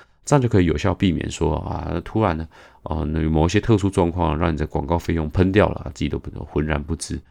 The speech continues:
而且呢，实时的追踪呢，才能实时的优化，这是所有的这个广告里面呢，最重要的一些元素啦，这边分享给大家。好啦，我发现我稿子已经删掉三分之二啦，不过要讲的东西实在是太多了，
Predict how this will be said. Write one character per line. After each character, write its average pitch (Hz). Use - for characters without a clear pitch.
而 110
且 104
呢， 85
实 -
时 123
的 117
追 113
踪 107
呢， 98
才 92
能 82
实 -
时 78
的 71
优 78
化， 76
这 -
是 82
所 87
有 80
的 78
这 76
个 -
广 -
告 78
里 73
面 76
呢， 73
最 131
重 87
要 82
的 76
一 -
些 80
元 73
素 87
啦， 82
这 80
边 78
分 90
享 80
给 -
大 -
家。 -
好 110
啦， 147
我 95
发 110
现 120
我 107
稿 80
子 80
已 76
经 87
删 110
掉 113
三 104
分 107
之 113
二 101
啦， 69
不 -
过 110
要 113
讲 92
的 80
东 87
西 107
实 104
在 87
是 104
太 101
多 76
了， 69